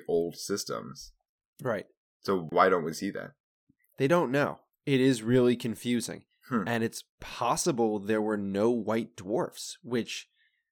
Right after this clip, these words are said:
Speaker 2: to me doesn't really make a whole lot of sense because, as you say, right, you would expect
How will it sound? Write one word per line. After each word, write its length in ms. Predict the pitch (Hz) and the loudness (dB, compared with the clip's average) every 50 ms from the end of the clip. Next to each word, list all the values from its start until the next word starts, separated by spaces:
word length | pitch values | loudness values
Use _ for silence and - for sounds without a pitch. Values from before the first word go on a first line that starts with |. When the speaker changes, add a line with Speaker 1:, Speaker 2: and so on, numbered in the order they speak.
| _ _ _ _ - | _ _ _ _ -2
Speaker 2:
to 140 | - 156 135 | 2 2 4
me 300 | 135 139 165 208 233 208 | 4 2 2 2 0 2
doesn't 400 | 147 143 135 131 143 127 - - | 2 2 2 4 2 0 -2 -2
really 300 | 120 131 131 120 123 120 | -2 0 0 2 2 2
make 400 | 113 110 113 113 113 - - - _ | 2 2 0 0 -2 -6 -14 -12 _
a 60 | - | -10
whole 200 | 110 - 131 135 | -4 0 2 4
lot 200 | 123 117 117 101 | 4 4 2 2
of 80 | 98 92 | -2 -4
sense 420 | - - 185 175 123 101 107 113 | -2 2 2 2 2 2 0 -4
because, 300 | - - 131 - 139 113 | -6 -6 -2 -2 -2 -2
as 260 | 107 - 123 127 127 120 | 0 0 0 0 0 0
you 120 | 123 113 | 0 0
say, 400 | - - 156 147 131 104 98 101 | 0 2 2 4 4 4 2 0
right, 280 | 104 107 104 110 110 101 | 0 -2 -2 -2 -2 -2
you 160 | 113 123 120 | -2 -2 -2
would 100 | 113 107 | -2 -4
expect 600 | 104 - - - - 131 120 113 - - - | -4 -6 -10 -2 0 0 0 0 -2 -6 -12